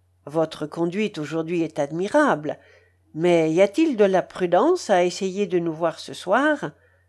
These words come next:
Cette maison est pavée d'ennemis. Songez à la haine passionnée qu'Élisa a pour moi. » « Cette haine ressemble beaucoup à de l'indifférence passionnée que vous auriez pour moi. » « Même indifférent,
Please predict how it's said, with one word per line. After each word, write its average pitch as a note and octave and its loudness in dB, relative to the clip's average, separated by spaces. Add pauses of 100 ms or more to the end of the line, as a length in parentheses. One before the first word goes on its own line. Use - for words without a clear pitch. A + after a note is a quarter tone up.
(160)
Cette - -4
maison E3+ 2
est D#3 -2
pavée D#3 0
d'ennemis. F#3 2 (540)
Songez D4+ 2
à A3 8
la G3 6
haine F#3 2
passionnée G#3 0
qu'Élisa F3 0
a D#3 4
pour E3+ -10
moi. » « D#3+ 0 (1500)
Cette D#4 4
haine G#3+ 6
ressemble F#3 -2
beaucoup A3 2
à G3+ 6
de F3+ 2
l'indifférence F#3+ 0
passionnée F3+ -2
que D#4 -2
vous F#3 -2
auriez D3+ 0
pour F#3 -6
moi. » « F4 6 (1300)
Même F3 2
indifférent, D3+ -4